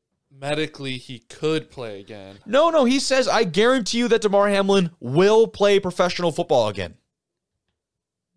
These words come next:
Speaker 2: This is the quote. It's a different article, but it's a direct
Speaker 1: Okay.
Speaker 2: quote from
Speaker 1: That's
Speaker 2: the
Speaker 1: a direct
Speaker 2: Sirius X M
Speaker 1: quote?
Speaker 2: piece. Yes.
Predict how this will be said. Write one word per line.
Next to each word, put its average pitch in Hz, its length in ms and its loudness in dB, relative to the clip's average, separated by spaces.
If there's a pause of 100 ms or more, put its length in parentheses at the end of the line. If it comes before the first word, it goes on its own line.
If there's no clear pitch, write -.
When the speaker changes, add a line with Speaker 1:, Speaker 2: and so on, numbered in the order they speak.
(520)
Speaker 2:
This 156 100 -10
is 160 60 -8
the 175 60 -4
quote. 175 200 0
It's 139 120 -4
a 135 40 -14
different 160 240 -2
article, 117 300 -2
but 127 140 -2
it's 131 180 -6
a 147 80 -8
direct 143 220 2
Speaker 1:
Okay. - 60 -12
Speaker 2:
quote 143 240 -2
from 131 120 -6
Speaker 1:
That's 127 160 -4
Speaker 2:
the 143 80 -2
Speaker 1:
a 139 40 2
direct 131 160 0
Speaker 2:
Sirius 131 100 -2
X 127 140 -6
M 123 100 -2
Speaker 1:
quote? 101 120 -10
Speaker 2:
piece. 95 300 -14
Yes. - 380 -8